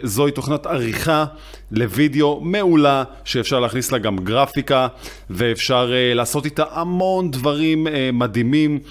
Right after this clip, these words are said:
אז אנחנו נמצאים עכשיו בעמוד, אה, ההורדה שנמצא ב-F X home נקודה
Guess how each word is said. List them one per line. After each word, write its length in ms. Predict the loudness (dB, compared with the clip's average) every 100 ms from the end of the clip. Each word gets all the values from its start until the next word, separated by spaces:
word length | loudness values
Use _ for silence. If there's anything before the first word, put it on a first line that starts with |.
| -16 -16 -10 -2
אז 280 | 0 0 0
אנחנו 240 | 0 0
נמצאים 400 | -2 0 0 0
עכשיו 260 | 2 2 2
בעמוד, 640 | 2 2 2 0 0 -4 -6
אה, 260 | -2 0 2
ההורדה 560 | 2 2 0 2 2 2 -4 -16 -6
שנמצא 580 | -4 -2 -2 0 0 2
ב-F 500 | -2 0 -2 -2 -6
X 140 | -4
home 440 | 0 0 0 -4 -8 -16 -6
נקודה 400 | -4 -4 -2 0